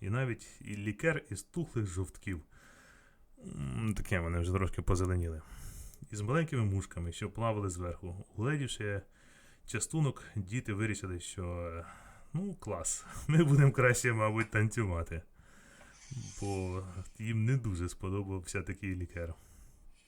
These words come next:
І гості мали дуже елегантний вигляд,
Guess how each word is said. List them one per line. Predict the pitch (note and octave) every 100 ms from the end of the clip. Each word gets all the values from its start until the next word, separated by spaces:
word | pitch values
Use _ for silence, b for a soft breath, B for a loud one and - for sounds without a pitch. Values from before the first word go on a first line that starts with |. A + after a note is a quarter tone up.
| _ - - - - B B B B B B B B B B -
І | G2+ G2+ G2 F#2+
гості | F#2+ F#2 F3+ -
мали | A2 G2+ F#2+
дуже | A2+ G2+
елегантний | F2+ F2 F2+ E2+
вигляд, | E2 G2+ C3 B2+ G#2+ G2+